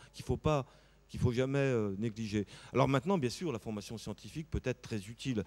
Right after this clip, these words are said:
Je sais pas exactement dans les écoles de journalisme ce qu'ils font. Je suis pas sûr que ça soit très développé,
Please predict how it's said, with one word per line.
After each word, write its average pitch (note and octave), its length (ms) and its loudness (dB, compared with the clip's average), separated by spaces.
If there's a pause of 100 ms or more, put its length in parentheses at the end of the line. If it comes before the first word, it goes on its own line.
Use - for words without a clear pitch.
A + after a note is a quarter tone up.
(260)
Je B2 100 0
sais C#3+ 160 2
pas D#3+ 140 8
exactement C#3 440 4
dans B2 120 2
les A2+ 200 0
écoles A2+ 200 -2
de A2 80 2
journalisme G#2+ 680 -2
ce - 120 -10
qu'ils G2 160 -12
font. D#3+ 280 4 (480)
Je - 80 -14
suis - 80 -8
pas B2+ 140 0
sûr D#3 160 -4
que - 40 -12
ça G#2+ 120 -6
soit A2+ 160 4
très B2 160 2
développé, A#2+ 560 6